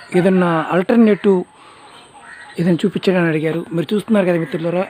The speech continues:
ఇది అరటి మొక్కతో ఒక అద్భుతమైన తంత్రం. చూస్తున్నారు కదా, అరటి మొక్కని ఎలా వాడుకుంటే మనకి గురువు యొక్క స్థితి మన జాతకంలో మారుతుందో మనం ఈరోజు తెలుసుకుందాం. చాలా చిన్న తంత్రం, అద్భుతమైన తంత్రం.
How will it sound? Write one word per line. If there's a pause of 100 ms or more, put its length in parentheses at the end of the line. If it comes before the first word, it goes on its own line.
ఇది (540)
అరటి
మొక్కతో
ఒక
అద్భుతమైన
తంత్రం. (1120)
చూస్తున్నారు
కదా, (180)
అరటి
మొక్కని
ఎలా
వాడుకుంటే
మనకి (1400)
గురువు
యొక్క (520)
స్థితి
మన
జాతకంలో
మారుతుందో
మనం
ఈరోజు
తెలుసుకుందాం. (720)
చాలా
చిన్న
తంత్రం,
అద్భుతమైన
తంత్రం.